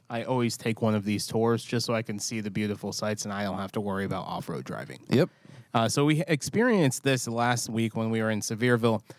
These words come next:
Speaker 1: Uh, this is the Tennessee Shine Company, and this is a sh-, moonshine company that doesn't add any additives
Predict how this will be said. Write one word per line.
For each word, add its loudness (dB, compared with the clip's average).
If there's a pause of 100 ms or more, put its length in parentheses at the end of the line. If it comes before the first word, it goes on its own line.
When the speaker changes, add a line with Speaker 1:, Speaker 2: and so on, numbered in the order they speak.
(240)
Speaker 1:
Uh, 4
this 2
is -2
the 0
Tennessee 0
Shine 0
Company, 0
and 2
this 0
is -2
a 0
sh-, -10
moonshine 4
company -2 (340)
that 0
doesn't 2
add -2
any 0
additives 0